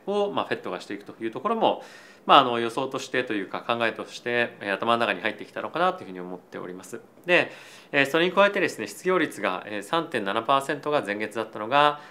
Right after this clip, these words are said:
まあ、三点五パーセントに改善をしたというところも、まあ、ありまして、えー、少しちょっとパニック的な、あの、売りになったのかなと思うんですけれども、まあ、予想とそこまで、まあ、その失業率は別としても変わんなかったんですよね。にもかかわらず、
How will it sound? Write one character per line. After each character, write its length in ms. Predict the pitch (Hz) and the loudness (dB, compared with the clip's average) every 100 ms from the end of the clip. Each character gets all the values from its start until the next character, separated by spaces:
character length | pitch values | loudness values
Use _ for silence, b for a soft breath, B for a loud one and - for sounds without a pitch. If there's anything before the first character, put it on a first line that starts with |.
| B B | B B
ま 40 | |
あ、 20 | 131 | 0
三 240 | 151 135 | 0 0
点 120 | 92 | -6
五 120 | 92 | -4
パ 140 | 90 131 | 4 4
ー 40 | |
セ 120 | 131 | 4
ン 40 | 110 | -4
ト 80 | 90 | -6
に 120 | 85 | -8
改 260 | - 101 | -2 -2
善 160 | 101 101 | -2 -6
を 40 | |
し 120 | 98 - | -6 -10
た 40 | |
と 200 | 101 - - - 139 | -12 -12 -20 -12 -8
い 40 | |
う 60 | 135 | -4
と 80 | |
こ 100 | 160 | 0
ろ 80 | 247 | 2
も、 220 | 226 98 B B B - | 2 -2 B B B 4
ま 80 | 135 | 6
あ、 20 | |
あ 60 | 127 | 6
り 80 | |
ま 100 | 151 | 4
し 120 | 147 - | 0 2
て、 360 | 139 117 - B B B | 4 4 2 B B B
え 100 | 131 | 0
ー、 100 | 131 | 2
少 100 | 220 | 2
し 120 | 220 135 | 0 2
ち 60 | |
ょ 60 | 143 | 0
っ 20 | |
と 80 | 117 | -2
パ 160 | 117 | -2
ニ 80 | 113 | -2
ッ 40 | 110 | -4
ク 80 | - | -8
的 180 | 113 | -4
な、 240 | 117 113 - | 0 0 0
あ 100 | 110 | -4
の、 160 | 110 107 | -2 -2
売 60 | 110 | -2
り 100 | 113 | -2
に 60 | |
な 80 | 113 | -2
っ 80 | 113 | -4
た 80 | 87 | -10
の 80 | |
か 100 | 92 | -6
な 140 | 95 95 | -4 -4
と 100 | 95 | -6
思 120 | 95 | -8
う 40 | |
ん 20 | 92 | -10
で 60 | |
す 100 | - | -12
け 60 | 101 | -14
れ 60 | |
ど 80 | 92 | -10
も、 320 | 107 123 104 B B B - | -4 -2 -2 B B B 4
ま 300 | 151 107 - | 6 6 0
あ、 160 | - - 123 | -20 -16 -2
予 160 | 151 | 0
想 220 | 160 240 | 0 -4
と 100 | 240 | -4
そ 160 | 190 190 | -4 -6
こ 140 | 233 | 0
ま 100 | 294 | 2
で、 340 | 226 107 - - - | 4 4 2 -10 -4
ま 100 | 151 | -2
あ、 20 | |
そ 120 | 151 | 0
の 60 | 160 | 0
失 160 | - 254 | -2 -2
業 100 | 254 | 0
率 140 | - | 2
は 60 | 104 | 2
別 200 | 104 - | 0 -6
と 60 | |
し 80 | - | -8
て 80 | 120 | -4
も 200 | 107 92 | -4 -2
変 100 | - | 4
わ 140 | 143 180 | 4 4
ん 140 | 190 | 2
な 120 | 196 | 0
か 80 | 190 | 2
っ 140 | - - | 0 -2
た 120 | 95 | -8
ん 60 | 87 | -8
で 60 | |
す 80 | - | -12
よ 80 | 101 | -8
ね。 200 | 123 147 | -8 -4
に 80 | 220 | 0
も 120 | 185 | 0
か 140 | - | 0
か 120 | 160 165 | 2 4
わ 40 | |
ら 120 | 156 | 2
ず、 360 | 151 190 139 | 0 0 0